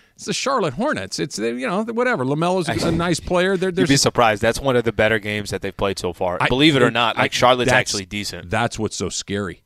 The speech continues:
Speaker 2: Yeah.
Speaker 1: That, that what you just said, that if we're hanging our hats on halves of Kings and they played well against Charlotte one night three <laughs> weeks ago, <laughs> that's, that's, uh, when you look at it from that way, it's like, okay. So that's why tomorrow night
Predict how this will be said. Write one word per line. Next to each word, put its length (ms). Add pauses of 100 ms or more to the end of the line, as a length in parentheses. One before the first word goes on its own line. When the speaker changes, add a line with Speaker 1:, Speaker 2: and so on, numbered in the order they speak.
(140)
Speaker 2:
Yeah. 180
Speaker 1:
That, 240
that 160
what 220
you 120
just 300
said, 300
that 100
if 140
we're 220
hanging 280
our 100
hats 380
on 160
halves 520
of 440
Kings 480
and 180 (240)
they 140
played 280
well 200
against 220
Charlotte 560
one 240
night 260
three 260
<laughs> 140
weeks 220
ago, 500 (400)
<laughs> 0 (180)
that's, 440
that's, 440
uh, 280 (360)
when 160
you 100
look 200
at 160
it 80
from 180
that 220
way, 160
it's 160
like, 140
okay. 420
So 160
that's 260
why 220
tomorrow 400
night 320